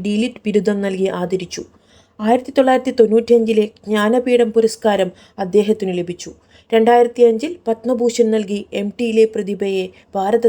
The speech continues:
സർക്കാർ ആദരിക്കുകയുണ്ടായി. ഇദ്ദേഹത്തിൻ്റെ കൃതികൾ നിരവധി ഇന്ത്യൻ ഭാഷകളിലേക്കും വിദേശ ഭാഷകളിലേക്കും മൊഴിമാറ്റം നടത്തിയിട്ടുണ്ട്. മാതൃഭൂമി പ്രസിദ്ധീകരണങ്ങളുടെ പത്രാധിപർ, കേരള സാഹിത്യ അക്കാദമി അധ്യക്ഷൻ എന്നീ സ്ഥാനങ്ങൾ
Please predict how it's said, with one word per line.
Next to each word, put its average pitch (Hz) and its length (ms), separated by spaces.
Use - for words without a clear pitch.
സർക്കാർ 202 360
ആദരിക്കുകയുണ്ടായി. 175 960
ഇദ്ദേഹത്തിൻ്റെ 254 640
കൃതികൾ 208 400
നിരവധി 208 540
ഇന്ത്യൻ 202 380
ഭാഷകളിലേക്കും 202 800
വിദേശ 214 480
ഭാഷകളിലേക്കും 190 760
മൊഴിമാറ്റം 185 520
നടത്തിയിട്ടുണ്ട്. 165 640
മാതൃഭൂമി 311 720
പ്രസിദ്ധീകരണങ്ങളുടെ 269 960
പത്രാധിപർ, 233 580
കേരള 254 320
സാഹിത്യ 277 580
അക്കാദമി 254 540
അധ്യക്ഷൻ 240 460
എന്നീ 240 260
സ്ഥാനങ്ങൾ 233 420